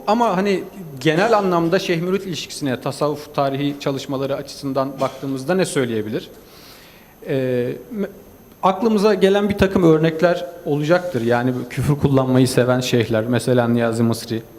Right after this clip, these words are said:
E, daha yakın örnekler de var tabii ki ama, e, ben bu, e, neşenin diyeyim, bu tasavvufi neşenin, e,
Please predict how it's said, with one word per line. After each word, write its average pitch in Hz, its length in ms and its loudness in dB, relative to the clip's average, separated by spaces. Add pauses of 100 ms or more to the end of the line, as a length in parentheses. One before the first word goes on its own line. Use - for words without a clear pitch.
(520)
E, 117 380 -8 (580)
daha 151 160 2
yakın 175 340 2
örnekler 160 580 2
de 139 100 2
var 110 180 0
tabii 120 200 -2
ki 220 140 0
ama, 165 340 0 (160)
e, 131 400 -2 (380)
ben 185 320 -2 (460)
bu, 208 260 2 (240)
e, 156 60 2 (420)
neşenin 147 460 0
diyeyim, 120 220 -4 (120)
bu 139 80 -12
tasavvufi 135 520 -4
neşenin, 139 440 -4 (480)
e, 127 200 -4